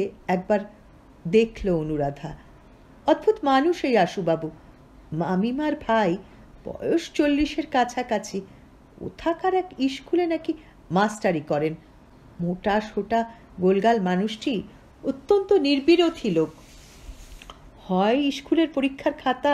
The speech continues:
নয় বই, একটা কিছু পেলেই তিনি খুশি। শরীর খারাপ হবার ভয়ে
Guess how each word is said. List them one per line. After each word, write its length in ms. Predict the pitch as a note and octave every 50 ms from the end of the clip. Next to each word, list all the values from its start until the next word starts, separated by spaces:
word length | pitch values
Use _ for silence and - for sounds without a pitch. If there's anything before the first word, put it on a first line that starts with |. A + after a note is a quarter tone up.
| A#3+ F3
নয় 280 | E3 F3+ F3 F#3 A#3
বই, 260 | A#3 G3 F#3+ G3 G3 A3+ A3+ - - - - - - - - - - - - - - C3
একটা 400 | D#3+ A3+ - - - - - A4+
কিছু 260 | A4 A4 G#4+ G#4 - G4+
পেলেই 340 | G4 - D#4+ C#4+ D4 D#4+ D4+
তিনি 220 | D#4 D#4+ C#4+ C#4
খুশি। 420 | C4 - - F#3 - - - - C#3+ D3+ - - - - - - _ - - - - - - -
শরীর 340 | - - - A3 G3+ A3+ A3
খারাপ 320 | A3 - G#3 F#3 G3 G3+ G3+ A#3
হবার 240 | A#3 A3 C4 B3+
ভয়ে 380 | B3+ - - G3 G3 G3+ A#3+ E4